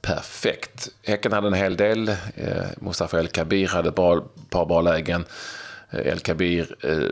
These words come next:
blev ju sen också dessutom varnad och utvisad när han var utbytt och satt på bänken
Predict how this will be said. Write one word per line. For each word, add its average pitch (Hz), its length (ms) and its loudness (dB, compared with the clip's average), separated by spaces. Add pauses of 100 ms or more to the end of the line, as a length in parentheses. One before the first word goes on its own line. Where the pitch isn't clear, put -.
blev 82 320 -2
ju 73 60 -4
sen 80 360 -2
också - 260 -2
dessutom 82 520 0
varnad 92 340 2
och 107 220 2
utvisad 107 640 0
när 82 80 -2
han 82 140 0
var 85 100 4
utbytt - 500 0
och 85 60 -4
satt 80 200 0
på 87 80 -4
bänken 82 440 -2